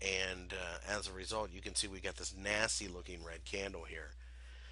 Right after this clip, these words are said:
The candle stopped right on the thirty-six hundred euros level, which is an area that we had recently suggested was a major breakout. This area should be fairly supportive at this point, so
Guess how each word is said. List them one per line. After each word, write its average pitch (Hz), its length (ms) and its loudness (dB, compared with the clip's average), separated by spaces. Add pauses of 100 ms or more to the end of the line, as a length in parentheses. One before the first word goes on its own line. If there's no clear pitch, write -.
(140)
The - 60 -4
candle 170 320 6
stopped 135 400 10
right 113 280 4
on 104 140 2
the 98 80 2
thirty-six 101 520 0
hundred 92 340 0
euros 98 480 0
level, 87 500 -4
which 95 300 -2
is 92 160 -2
an 95 120 0 (120)
area 107 420 4 (240)
that 95 260 2 (200)
we 95 180 -4
had 95 160 0
recently 95 540 -2
suggested 92 540 0
was 92 180 -8
a 95 60 -4
major 92 360 -6 (220)
breakout. 98 600 0 (800)
This - 140 0
area 98 280 4
should 113 280 0
be 90 280 -2 (480)
fairly 104 400 2
supportive 113 720 0 (440)
at 90 140 -2
this 92 140 -2
point, 92 480 -2
so 90 460 0